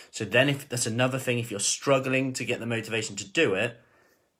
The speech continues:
why would you even think of doing it in the per-, first place? There must be a reason. Is it because a friend's doing it? If that's the case, yeah, you might lack a bit of motivation. What do you get from doing it? What's the benefits?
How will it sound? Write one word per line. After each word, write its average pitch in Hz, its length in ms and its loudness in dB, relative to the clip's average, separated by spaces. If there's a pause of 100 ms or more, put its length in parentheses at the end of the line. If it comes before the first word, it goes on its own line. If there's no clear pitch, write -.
why 135 340 6
would 156 180 0
you 143 120 2
even 127 240 0
think 127 360 -2
of 110 140 -4
doing 110 240 0
it 104 100 -4
in 104 100 -6
the 104 60 -4
per-, 104 320 -4
first 98 300 -6
place? - 160 -10
There 107 100 -4
must 131 280 0
be 135 80 -2
a 131 80 0
reason. 131 680 -2 (580)
Is 151 160 2
it 180 120 4
because 170 280 0
a 147 60 2
friend's 139 400 2
doing 87 300 -4
it? 78 220 -14
If 131 180 -4
that's 156 220 4
the 143 100 -6
case, 147 480 0 (480)
yeah, 135 160 4
you 110 120 2
might 117 220 0
lack 117 180 0
a 123 40 -6
bit 107 100 0
of 107 60 -2
motivation. 107 600 -4
What 147 180 0
do 156 60 -2
you 160 60 -4
get 151 300 2
from 110 180 -4
doing 104 300 -2
it? 69 140 -16 (1700)
What's 123 180 -4
the - 80 -4
benefits? 120 600 2